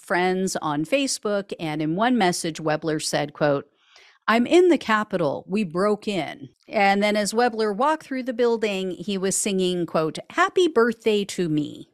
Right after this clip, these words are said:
And when he saw someone knocking down metal poles, Webler told the person, quote, "There's no sense to destroying it, dude. It's our property.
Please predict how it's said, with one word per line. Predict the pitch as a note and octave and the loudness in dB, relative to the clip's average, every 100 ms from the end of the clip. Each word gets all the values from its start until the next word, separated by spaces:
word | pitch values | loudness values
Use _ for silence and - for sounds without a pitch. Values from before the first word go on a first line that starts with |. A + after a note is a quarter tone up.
| _ | _
And | F3+ F3+ F3 | -2 0 -2
when | F3+ | -2
he | F3 F#3+ | -4 -4
saw | - F3 G3 | -4 -2 -2
someone | - G#3 G3 F#3 E3+ | -6 -6 -4 -4 -2
knocking | D#3 D#3+ E3 F#3 E3 | 0 0 -2 -4 -2
down | D#3 D3+ | -2 -2
metal | D#3 D#3 D3+ | -2 -2 -4
poles, | - E3+ F3 A#3 B3+ | -2 0 0 -2 -4
Webler | F3+ F3 F3+ F3 E3 | -2 -2 -2 -6 -4
told | F3 E3 D#3 | -4 -4 -4
the | |
person, | - D#3 D3+ E3 C#3+ | -4 -2 -2 -2 -2
quote, | C#3+ C#3+ C#3 - _ - - _ - | -2 -2 -2 -6 _ -20 -20 _ 0
"There's | A#3+ C4 | 0 4
no | C#4 F#4 E4+ | 4 4 2
sense | - B3+ A#3 D#3+ - | -2 -2 -2 -4 -6
to | - | -6
destroying | F3 E3+ - - G#3+ G#3+ D#3+ D3 | -4 -4 -2 0 2 4 4 2
it, | C3 - | -4 -4
dude. | D3+ C#3+ C#3+ C#3 - | 0 2 0 -2 -4
It's | G3 - - | -4 -2 2
our | G#3 G#3+ | 4 4
property. | - F#3+ F3+ - D3 B2 A#2 | 2 0 0 -2 -6 -8 -12